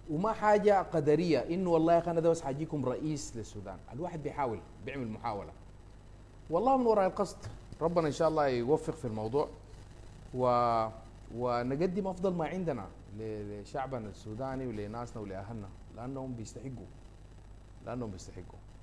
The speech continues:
فهذا كل الموضوع اللي أنا أقدر أقوله حول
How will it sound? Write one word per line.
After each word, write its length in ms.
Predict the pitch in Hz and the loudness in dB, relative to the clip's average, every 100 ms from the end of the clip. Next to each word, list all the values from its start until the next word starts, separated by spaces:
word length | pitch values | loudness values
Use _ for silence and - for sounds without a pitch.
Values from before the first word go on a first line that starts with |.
| - - - - - - - - - - - - - - - - - 127 120 113 113 110 104 92 - - - - - - - - - - | -18 -18 -18 -18 -18 -18 -18 -18 -18 -18 -18 -16 -16 -16 -16 -16 -10 -6 -2 0 0 0 -2 -4 -16 -18 -20 -18 -18 -18 -18 -18 -16 -4
فهذا 520 | 143 185 190 175 156 - | 0 4 4 6 4 0
كل 140 | 180 | 2
الموضوع 480 | 170 143 127 160 147 | 2 4 2 4 4
اللي 160 | 127 135 | 2 0
أنا 100 | 139 | 0
أقدر 220 | 117 113 | 0 -2
أقوله 260 | 113 131 113 | 0 -2 -2
حول 520 | 107 98 95 95 | -2 -2 -4 -4